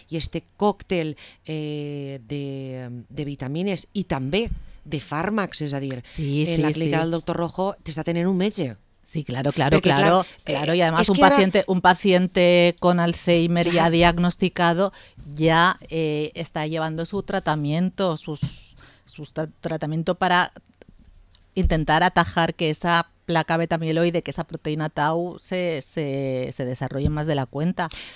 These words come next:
Speaker 1: Claro,
Speaker 2: Pero
Speaker 1: pero
Speaker 2: lo ideal es eso, es irnos antes
Speaker 1: Claro, claro.
Speaker 2: y hacer ese estudio genético, ver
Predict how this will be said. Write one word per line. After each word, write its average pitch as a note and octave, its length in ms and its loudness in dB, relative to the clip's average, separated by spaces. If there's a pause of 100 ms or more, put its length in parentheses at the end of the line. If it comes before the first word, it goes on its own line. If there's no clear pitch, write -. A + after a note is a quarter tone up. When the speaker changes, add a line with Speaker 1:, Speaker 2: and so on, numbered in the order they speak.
(100)
Speaker 1:
Claro, F3+ 220 -2
Speaker 2:
Pero F#3+ 220 6
Speaker 1:
pero A3 140 4
Speaker 2:
lo - 20 6
ideal E3 400 6
es G#3+ 260 2 (220)
eso, E3+ 360 -4
es D3+ 300 -8
irnos F3 540 -6 (180)
antes F#3 400 -2 (100)
Speaker 1:
Claro, D3+ 160 -6 (440)
claro. F3 220 -6
Speaker 2:
y G#3 260 -2 (280)
hacer E3 360 -6
ese E3 300 -4
estudio E3+ 400 -6
genético, F#3+ 720 -6
ver D3+ 460 -4